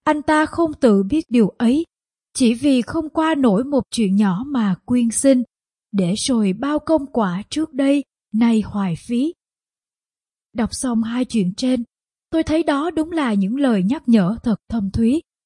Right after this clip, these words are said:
có tác dụng trợ giúp rất tốt để bản thân mình cũng như mọi người có thể tu luyện tâm tính cho tốt hơn nữa, và nên hiểu pháp như thế nào cho đúng.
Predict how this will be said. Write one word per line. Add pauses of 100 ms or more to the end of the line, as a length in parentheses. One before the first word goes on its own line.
(180)
có
tác
dụng
trợ
giúp
rất
tốt
để
bản
thân
mình (300)
cũng
như
mọi
người
có
thể
tu
luyện
tâm
tính
cho
tốt
hơn
nữa, (420)
và
nên
hiểu
pháp
như
thế
nào
cho
đúng.